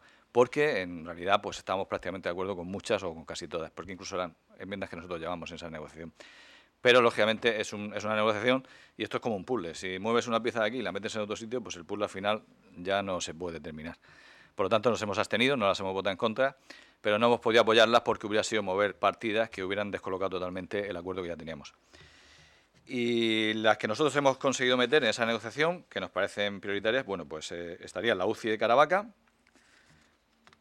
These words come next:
que esa ha tenido el apoyo de P P, Ciudadanos, o sea, nosotros y Podemos, y el no del psoe, el no se ha opuesto a esta, a ellos que expliquen ellos por qué, están con una historia de que es ilegal y tal, pero vamos, creemos que no tiene ningún sentido.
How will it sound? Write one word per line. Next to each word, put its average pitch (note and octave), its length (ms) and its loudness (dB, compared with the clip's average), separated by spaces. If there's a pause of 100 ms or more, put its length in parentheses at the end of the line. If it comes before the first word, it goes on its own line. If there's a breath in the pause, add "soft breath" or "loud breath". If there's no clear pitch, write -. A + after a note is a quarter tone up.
(140)
que G#2+ 120 -4
esa A2+ 200 4
ha G#2 60 4
tenido A2+ 260 0
el G2 80 2
apoyo G2+ 360 2
de F2+ 460 -4 (400)
P G#2+ 140 -2
P, C#3+ 320 0
Ciudadanos, F#2+ 720 -4 (180)
o - 40 -20
sea, G2 100 -4
nosotros F2 360 -8
y G2 40 -12
Podemos, C3+ 500 0 (460 soft breath)
y C#3 140 0
el B2 140 2
no C3 140 4
del G2 140 0
psoe, D3+ 300 -2
el F#2+ 100 -12
no G#2 100 -6
se G#2 120 -10
ha F#2+ 40 -2
opuesto F#2 480 -8 (140)
a G2 120 0
esta, E3+ 480 -2
a G2 80 -8
ellos F#2 140 -8
que - 80 -10
expliquen G2+ 320 -6
ellos E2+ 160 -8
por - 200 -12
qué, D#3 180 -4
están G2+ 260 -8
con F#2+ 200 -12
una F#2+ 120 -10
historia F#2+ 380 -4
de E2 100 -6
que D#2+ 60 -10
es D#2+ 100 -14
ilegal F#2 340 -2
y F2 60 -8
tal, A#2 160 -4
pero - 140 -12
vamos, E2+ 260 -14 (140)
creemos F2 240 -10
que F2+ 60 -14
no D#2+ 60 -10
tiene D2+ 160 -12
ningún C#2+ 120 -16
sentido. D2 300 -14